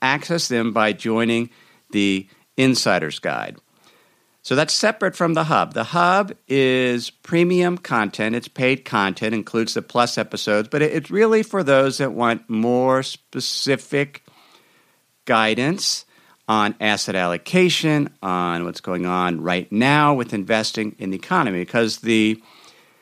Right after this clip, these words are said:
Money for the Rest of Us podcast, it's an evergreen content. I try to, to capture bigger themes, timeless themes, because many people discover the show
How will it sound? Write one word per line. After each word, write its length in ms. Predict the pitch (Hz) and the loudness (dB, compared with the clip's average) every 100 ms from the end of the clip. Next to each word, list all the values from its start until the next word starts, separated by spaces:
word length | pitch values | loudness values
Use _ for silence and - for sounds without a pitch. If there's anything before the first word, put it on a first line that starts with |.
| - | -2
Money 160 | 143 | 0
for 140 | 151 147 | 0 2
the 60 | |
Rest 200 | 156 208 | 2 2
of 60 | 156 | 0
Us 120 | 143 | -2
podcast, 580 | - 208 277 170 156 - _ _ 180 | 0 -2 0 0 -2 -4 _ _ -2
it's 200 | 196 202 | 0 0
an 140 | 175 - | -6 -2
evergreen 640 | 160 170 170 156 156 147 | 2 2 2 -2 0 0
content. 460 | 139 131 117 98 101 | 0 0 0 0 -4
I 80 | 104 | -4
try 260 | - 151 | 0 0
to, 120 | 151 139 | 0 -4
to 260 | - - | -10 -12
capture 720 | - - 135 135 - 127 123 120 _ _ _ _ | -10 -2 0 0 -4 -2 -2 -4 _ _ _ _
bigger 320 | - 175 170 170 | 0 2 2 0
themes, 640 | - 151 143 139 135 117 - _ _ _ _ _ | 2 4 4 4 2 -2 -12 _ _ _ _ _
timeless 580 | - 151 180 156 127 - | 0 2 4 2 0 -2
themes, 580 | 131 127 120 120 117 - _ | 0 2 2 2 -2 -6 _
because 680 | 113 110 127 113 107 104 98 | -12 -6 0 2 4 2 -2
many 300 | 120 135 151 | 0 2 2
people 260 | 139 120 | 0 -6
discover 460 | 123 123 - 110 110 | -4 -4 2 2 2
the 100 | 120 | -2
show 560 | 120 - 98 98 113 | -2 0 2 2 0